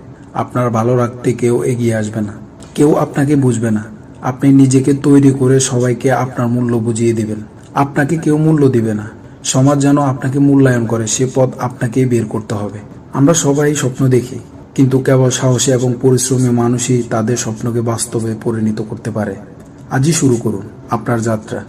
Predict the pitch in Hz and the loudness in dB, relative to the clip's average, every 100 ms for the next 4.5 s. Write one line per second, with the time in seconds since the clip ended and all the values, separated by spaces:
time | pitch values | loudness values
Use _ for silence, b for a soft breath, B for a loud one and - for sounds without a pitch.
0 | - 131 131 131 117 135 143 139 131 131 | -4 0 2 0 0 0 0 -2 -4 -2
1 | 139 131 123 127 131 - 123 - - 123 | 0 0 0 0 -2 -4 -8 -6 -4 -2
2 | 113 113 117 131 123 104 107 - - B | -2 -2 -2 -2 -2 -4 -10 -12 -16 B
3 | B B B - - 127 165 143 139 131 | B B B -4 -2 -2 -2 2 2 2
4 | 147 147 151 143 | 0 0 0 0